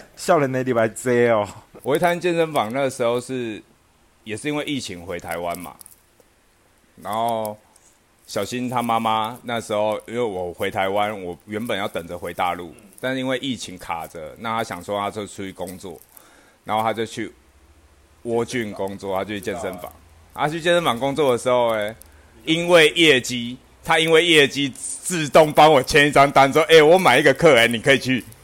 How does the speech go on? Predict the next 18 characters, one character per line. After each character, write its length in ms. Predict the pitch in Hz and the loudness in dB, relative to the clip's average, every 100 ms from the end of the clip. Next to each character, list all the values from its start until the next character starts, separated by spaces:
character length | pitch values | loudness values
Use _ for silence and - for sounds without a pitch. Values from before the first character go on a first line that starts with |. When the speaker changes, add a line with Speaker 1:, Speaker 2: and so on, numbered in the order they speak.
| _ _ | _ _
Speaker 2:
就 160 | 190 180 - - | -2 -2 -6 -6
有 180 | 120 | -2
报 220 | 113 165 135 | 4 4 4
名， 300 | 107 90 92 | 0 -8 -6
然 160 | 110 | -2
后 80 | 123 | 0
他 160 | 131 135 | 2 2
有 100 | 117 | 0
卡 300 | - 101 85 | -2 -4 -2
还 160 | 95 | -2
拿 140 | 101 98 | -2 -2
给 160 | 98 | -2
我， 160 | 107 90 | -4 -4
哎， 180 | 107 139 - - _ - | -6 -8 -12 -20 _ -2
啊， 80 | |
我 160 | 175 127 | 0 2
说 220 | 139 160 | 2 0
：“啊。” 120 | - | 2